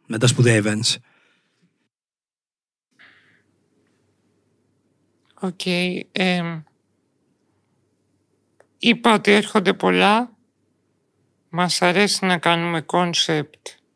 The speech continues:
Speaker 2: τα οποία είναι έξυπνα, δημιουργικά και μας βοηθούν και εμάς να μην βαριόμαστε. Πρόσφατα γίναμε και μέλη σε έναν incubator πανευρωπαϊκό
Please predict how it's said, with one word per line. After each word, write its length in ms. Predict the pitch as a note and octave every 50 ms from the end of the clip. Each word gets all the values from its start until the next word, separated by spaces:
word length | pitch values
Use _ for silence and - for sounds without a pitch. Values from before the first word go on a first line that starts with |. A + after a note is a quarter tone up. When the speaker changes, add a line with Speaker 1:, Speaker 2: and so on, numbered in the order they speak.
| _ _ _ _ _ _ _ _ _ _ _ _
Speaker 2:
τα 140 | - F3+ F3+
οποία 280 | D#3 - - F#3+ F#3+
είναι 260 | F#3+ F#3+ F#3+ F#3+ F#3
έξυπνα, 600 | F#3 F#3 F#3+ - - - - - F#3 F#3 F3+ E3
δημιουργικά 1080 | D#3 C#3 E3 E3 E3+ E3+ E3+ C#3 C#3+ C3+ - _ - F3+ F#3 F3+ E3+ D#3+ D3 B2+ C3+ _ _ _ _ _ _ _ _ _ _ _
και 120 | - -
μας 300 | E3+ F3 F3 F3+ F3 D#3
βοηθούν 800 | C#3 C3 D3+ F3 F3 E3+ D3+ - - - G3 G3+ G3 F#3 E3+ D3
και 140 | - - -
εμάς 840 | F3 E3+ E3 E3+ F3 F#3 F#3 F#3 E3+ D#3+ D3+ C#3 - - - - _ _ _ _ _ _ _ _ _ _ _ _ _ _
να 180 | - D#3+ E3+
μην 240 | E3 E3+ F3 F#3 F3
βαριόμαστε. 880 | C#3+ E3 F3 E3 D3+ C#3+ D#3+ E3 E3 E3 E3 E3+ E3 D#3 - _ - G#3 A3+ B3 B3 A#3+ _ _ _ _ _ _ _ _ _ _ _ _ _ _ _
Πρόσφατα 1040 | - - G3+ G3+ F#3+ - - - F#3+ F#3+ - - F#3+ F#3+ F3+ E3+ D#3+ D3+ C3+ C3+ _ _ _ _ _ _ _ _ _ _
γίναμε 540 | - D#3 D#3+ F3+ F3+ F#3 F#3+ F#3 F#3 F#3+
και 180 | E3+ - - E3+
μέλη 720 | E3 E3 F3 F3+ F3 F3+ F3 E3+ E3+ D#3+ D3 C#3+ - - _
σε 240 | - - - - F3+
έναν 520 | F3+ F3+ F#3 F#3 F#3 F3+ F3 F3 E3+ D#3
incubator 640 | - - D#3+ D#3 D#3+ F3+ F3+ F3+ F3+ - F3+ E3+ D3+ -
πανευρωπαϊκό 1300 | - E3 E3 D#3+ E3 D3+ C#3 C#3+ D#3 C#3 - D#3 D#3 D3+ D3 - - D#3 D#3+ D#3+ D3+ C#3 C3 C3